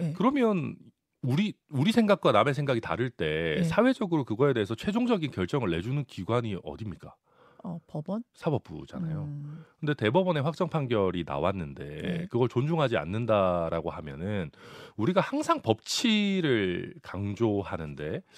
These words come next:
Speaker 2: 과연 그런 우리 보수 정당의 태도, 뭐, 내지는 윤석열 정부의 태도와 부합하느냐?
Speaker 1: 아.
Speaker 2: 저는 솔직히 좀 아니라고 생각합니다. 반대로 입장 바꿔가지고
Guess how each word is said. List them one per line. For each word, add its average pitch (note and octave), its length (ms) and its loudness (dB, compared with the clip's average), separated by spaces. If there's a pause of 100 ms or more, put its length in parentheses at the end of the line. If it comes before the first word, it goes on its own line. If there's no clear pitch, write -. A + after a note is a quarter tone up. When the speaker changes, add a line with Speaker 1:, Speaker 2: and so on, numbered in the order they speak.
(340)
Speaker 2:
과연 F#3 420 2
그런 G3+ 280 0
우리 A#2 160 0
보수 A2 240 -2
정당의 F#2+ 580 -2
태도, G#2 480 -4 (180)
뭐, B2+ 180 0
내지는 G#2+ 320 2
윤석열 A#2 300 0
정부의 F2 340 0
태도와 D3 540 2
부합하느냐? C#3+ 1080 -2
Speaker 1:
아. D#3+ 500 -6
Speaker 2:
저는 A#3+ 220 4
솔직히 F3+ 260 -4
좀 D3+ 120 -4
아니라고 F#2+ 300 -4
생각합니다. D#2 360 -8
반대로 E3 500 2
입장 G#3 260 -2
바꿔가지고 G#2 880 2